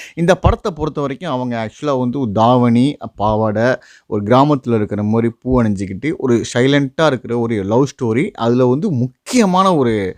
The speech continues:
அ, கதைக்கு ஒரு முக்கியமான ஒரு பவர்ஃபுல்லான ஒரு சீன் ஒண்ணு பண்ணியிருக்கேன் அப்படின்னு சொல்றாங்க.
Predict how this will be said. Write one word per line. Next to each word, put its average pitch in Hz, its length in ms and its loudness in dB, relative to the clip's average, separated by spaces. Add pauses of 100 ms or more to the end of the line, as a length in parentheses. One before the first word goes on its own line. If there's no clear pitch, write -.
(420)
அ, 113 120 -2
கதைக்கு 156 500 0
ஒரு 117 120 2
முக்கியமான 143 560 2
ஒரு 170 400 2
பவர்ஃபுல்லான 147 440 2
ஒரு 123 120 -2
சீன் 127 200 -4
ஒண்ணு 110 160 -2 (100)
பண்ணியிருக்கேன் 107 340 0
அப்படின்னு 101 200 -2
சொல்றாங்க. 98 540 0